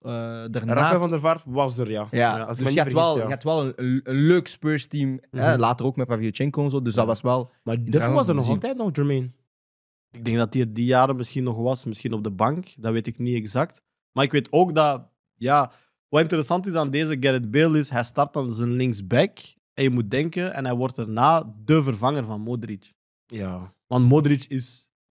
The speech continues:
Speaker 3: snap je, Modric is Mozart bij Tottenham en hij doet alles. Die vertrekt dan naar Real. En Bale evolueert in een soort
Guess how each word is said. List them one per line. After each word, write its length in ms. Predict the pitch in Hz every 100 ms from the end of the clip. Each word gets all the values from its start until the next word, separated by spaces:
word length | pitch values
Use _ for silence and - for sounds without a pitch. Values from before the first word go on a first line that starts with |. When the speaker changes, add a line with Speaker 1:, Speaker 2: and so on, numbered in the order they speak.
| _
Speaker 3:
snap 140 | 107
je, 160 | 123 113
Modric 420 | 104 113 110 104
is 120 | 104
Mozart 560 | 101 107 123 135 135 120
bij 140 | 131
Tottenham 460 | - 139 135 139 127
en 60 |
hij 100 | 113
doet 240 | 104 139 -
alles. 400 | 139 143 147 - _ _ _
Die 120 | 120
vertrekt 280 | 117 127 127
dan 100 | 117
naar 180 | 113 110
Real. 560 | 107 113 135 170 - _ _ _ _ _ _ _
En 220 | 135 135
Bale 260 | 113 165 175
evolueert 560 | 143 131 139 135 156 147
in 60 | 139
een 120 | 127
soort 260 | - 131